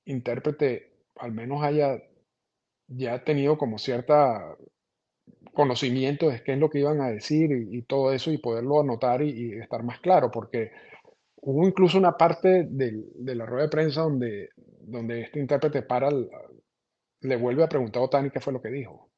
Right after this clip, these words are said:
¿no? Y, y yo creo que eso, mm, ah, no ha debido ser así, pero me gustaría es-, escuchar tu comentario. Y de nuevo, Claudio, mil gracias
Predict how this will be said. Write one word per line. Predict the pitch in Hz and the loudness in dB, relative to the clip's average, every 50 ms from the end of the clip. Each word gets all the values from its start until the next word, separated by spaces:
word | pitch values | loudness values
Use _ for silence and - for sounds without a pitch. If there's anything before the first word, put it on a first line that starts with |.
| _ _ - | _ _ -14
¿no? | - 120 127 131 | -12 -10 -10 -8
Y, | 120 127 127 123 - | -8 -6 -8 -8 -6
y | 127 120 | -6 -6
yo | 120 117 | -4 0
creo | - 151 170 175 | 2 2 2 4
que | 180 | 2
eso, | 170 - - 196 185 151 - _ _ - - - - - _ _ _ _ _ _ _ _ _ _ _ _ _ _ _ _ _ _ _ _ _ _ _ _ _ | 0 0 0 0 0 -2 -4 _ _ -20 -20 -20 -20 -20 _ _ _ _ _ _ _ _ _ _ _ _ _ _ _ _ _ _ _ _ _ _ _ _ _
mm, | - - - 107 110 101 - - - - - | -20 -18 -14 -12 -12 -12 -12 -14 -18 -14 -10
ah, | 73 98 - - 101 | -10 -10 -10 -10 -12
no | 113 110 123 127 127 123 139 143 160 | -12 -10 -8 -8 -4 2 4 6 8
ha | 175 | 10
debido | 185 185 180 170 170 165 | 12 12 12 12 12 10
ser | 151 - 156 147 | 8 6 4 4
así, | 143 - 214 202 | 4 4 4 6
pero | 143 135 123 117 | 6 4 2 2
me | 120 | 0
gustaría | 123 117 117 - 127 123 127 139 160 | -2 -2 -2 -2 0 2 2 2 2
es-, | 156 - | 0 -2
escuchar | 113 - - - - 131 123 | -6 -6 -4 -2 -2 -2 0
tu | - 156 | 0 0
comentario. | 147 143 123 113 101 160 160 160 175 185 180 - - - - _ _ _ _ | 0 0 0 2 6 8 8 8 8 4 2 0 -12 -20 -20 _ _ _ _
Y | - 156 151 143 143 143 139 127 - - - _ _ _ _ _ _ _ _ _ _ | 2 4 4 6 6 4 4 2 -2 -8 -20 _ _ _ _ _ _ _ _ _ _
de | - 139 135 | -2 0 0
nuevo, | 127 135 143 147 160 165 165 156 | 2 4 6 8 8 8 6 6
Claudio, | - 156 151 151 160 160 160 156 147 135 - _ _ - | 8 8 10 10 10 8 8 6 6 4 0 _ _ -10
mil | 147 135 131 131 147 151 147 | -6 -4 0 0 2 2 2
gracias | 139 147 147 139 143 - - 160 135 127 | 4 4 4 4 2 2 -2 -4 -4 -4